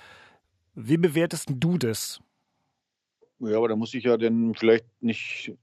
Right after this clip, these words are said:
Speaker 2: die Spieler unbedingt Gedanken machen, muss sich Cleansy vielleicht mal Gedanken drüber machen, warum die alle weg wollen. Also, äh, also ganz ehrlich, Arne Meyer ist für mich, äh, äh, das Top,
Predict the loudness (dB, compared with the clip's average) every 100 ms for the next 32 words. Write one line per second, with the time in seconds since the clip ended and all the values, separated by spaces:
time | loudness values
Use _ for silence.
0 | -6 -4 -2 4 6 6 4 2 2 2
1 | 4 2 2 -2 0 2 2 4 4 4
2 | 2 2 2 0 2 2 2 0 0 0
3 | 0 0 -2 0 0 0 0 0 0 -2
4 | 0 4 6 6 6 6 6 2 -8 _
5 | _ _ _ -4 -4 -4 -6 -8 -6 -8
6 | -10 -6 0 2 2 4 4 4 2 -6
7 | -6 -4 0 -2 -4 0 6 6 6 2
8 | -2 -2 -4 -2 0 0